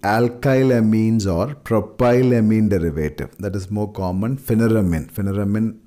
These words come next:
uh, the brand name is Avil, which is very common. Then chlorpheneramine, seed syrup is there, cough syrup, et cetera.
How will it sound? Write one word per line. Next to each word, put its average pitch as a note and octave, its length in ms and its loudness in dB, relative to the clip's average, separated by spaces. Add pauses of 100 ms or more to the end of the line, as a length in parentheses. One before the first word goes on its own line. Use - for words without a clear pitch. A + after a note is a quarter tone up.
(160)
uh, A#2 220 -14
the G#2+ 100 -10
brand G#2 340 -2
name G#2+ 160 2
is G#2+ 260 0
Avil, F#2 380 0 (560)
which G2+ 120 -4
is G#2+ 100 2
very G#2 260 2
common. G#2 500 0 (300)
Then G#2+ 200 -2
chlorpheneramine, A#2 1040 2 (160)
seed A#2+ 480 0
syrup A2 420 0
is F#2 160 0
there, E2+ 160 -2
cough F#2 320 -2
syrup, F2+ 420 -6 (460)
et F2 140 -12
cetera. - 320 -8